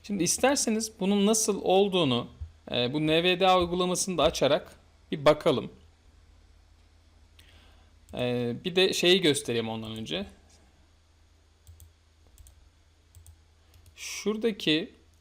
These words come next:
metne tıkladığınızda bakın şurada accessibility, sağ tuşa tıkladığınızda accessibility diye bir ayar var. Bu metin olduğu için burası zaten otomatik olarak tanımlanıyor ve herhangi bir şey yazmanıza gerek kalmıyor.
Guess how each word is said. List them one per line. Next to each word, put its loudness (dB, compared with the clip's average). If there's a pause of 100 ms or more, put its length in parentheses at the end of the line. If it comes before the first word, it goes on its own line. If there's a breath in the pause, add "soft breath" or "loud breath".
(160)
metne -4
tıkladığınızda -2
bakın -4
şurada -8
accessibility, -4
sağ 2
tuşa -4
tıkladığınızda -6
accessibility -4
diye 0
bir -2
ayar 2
var. -8 (400 loud breath)
Bu 0
metin 2
olduğu 2
için -4
burası -2
zaten 0 (160)
otomatik -2
olarak 0 (360)
tanımlanıyor -2 (220)
ve 0 (280 soft breath)
herhangi 2
bir -4
şey 2
yazmanıza 0
gerek 0
kalmıyor. 0